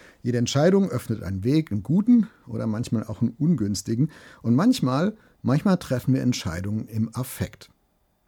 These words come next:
Weißt du, wenn du mal so richtig ausrastest oder jemand dir so auf die Nerven geht, du so müde bist oder genervt bist und dann mal laut wirst oder jemand was an den Kopf wirft, was die andere Person eigentlich gar nicht verdient hat,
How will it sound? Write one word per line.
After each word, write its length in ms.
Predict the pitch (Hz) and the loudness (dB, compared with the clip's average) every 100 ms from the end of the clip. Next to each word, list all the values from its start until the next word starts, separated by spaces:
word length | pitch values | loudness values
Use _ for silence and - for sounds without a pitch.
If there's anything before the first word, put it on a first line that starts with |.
| - - _ | -20 -20 _
Weißt 180 | 117 - | -4 -2
du, 80 | 190 | 0
wenn 140 | 113 | 0
du 40 | 110 | 0
mal 160 | 101 | -4
so 120 | 98 | -6
richtig 380 | 98 113 117 - _ | -6 -4 -6 -6 _
ausrastest 960 | - 135 147 101 113 - 113 104 - - | -2 0 0 -4 -6 -6 -6 -6 -8 -8
oder 180 | 95 95 | -6 -4
jemand 320 | 92 110 101 | -2 -2 -2
dir 80 | 98 | -2
so 180 | 123 | -2
auf 80 | 151 | -2
die 120 | - | 0
Nerven 360 | 113 113 120 120 | -2 -2 -4 -4
geht, 220 | 107 104 | -4 -4
du 80 | 107 | -6
so 200 | 101 120 | 0 2
müde 360 | 113 147 170 131 | 4 4 2 0
bist 480 | 110 117 - - | 0 -2 -4 -6
oder 320 | 104 104 104 101 - _ _ - | -8 -6 -8 -10 -18 _ _ 0
genervt 520 | 117 131 143 139 - | 6 6 4 -4 -2
bist 440 | 135 123 - - | 2 2 0 -6
und 100 | - | -6
dann 300 | 110 117 110 | -4 -2 -4
mal 220 | 110 113 113 | -4 -6 -6
laut 380 | 113 127 147 117 | -4 -2 -2 -2
wirst 320 | 117 117 - | -2 -2 -4
oder 160 | 110 | -4
jemand 260 | 110 120 120 | -2 0 -2
was 160 | 107 - | -4 -8
an 120 | 107 | -8
den 60 | - | -6
Kopf 260 | 139 - | -8 -6
wirft, 340 | 110 113 - - | -6 -6 -8 -10
was 160 | 101 | -10
die 120 | - | -8
andere 180 | 104 110 | -6 -6
Person 340 | 98 98 110 120 | -8 -8 -6 -6
eigentlich 280 | 95 95 | -6 -6
gar 140 | - 110 | -6 -8
nicht 160 | 113 | -6
verdient 360 | - 95 117 117 | -8 -4 -2 0
hat, 160 | 117 | -4